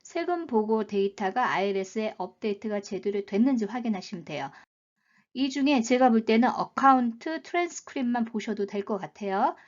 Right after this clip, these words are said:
그래서 이거를 클릭을 하시면은 지금 샘플처럼 세금 보고 했을 때는 이런 식으로 나와요. 숫자가 쭉 얼마 세금 보고 했고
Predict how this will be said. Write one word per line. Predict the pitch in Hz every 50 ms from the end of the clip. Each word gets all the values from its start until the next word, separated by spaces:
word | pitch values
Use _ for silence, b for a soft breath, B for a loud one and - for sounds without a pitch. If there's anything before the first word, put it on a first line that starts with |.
| B B B -
그래서 | 226 - 220
이거를 | 196 202 202 214 208 208 202 202
클릭을 | - 311 302 269 262 240 226 226
하시면은 | 240 240 233 - 254 226 226 240 302 294 170 147 - _ _ _ _ _ _ _ _ _
지금 | - - 226 233 233
샘플처럼 | 226 226 359 359 370 370 370 - 359 339 320 320 - - 233 226 269 262 208 175 202
세금 | - - 359 370 370 370 359 339 277
보고 | 254 226 220 226 214
했을 | 269 285 - - 269 262
때는 | - 226 208 226 247 220
이런 | 185 196 208 226 233
식으로 | 226 233 214 190 190 180
나와요. | 180 147 - 196 202 208 202 180 170 170
숫자가 | - - - - - 254 220 185 185 185
쭉 | - 226 220 233
얼마 | 285 294 196 175 185 190 185 185
세금 | - - 226 220 220 202 196
보고 | 196 185 185 185
했고 | - 226 226 - - - 208 233 294 330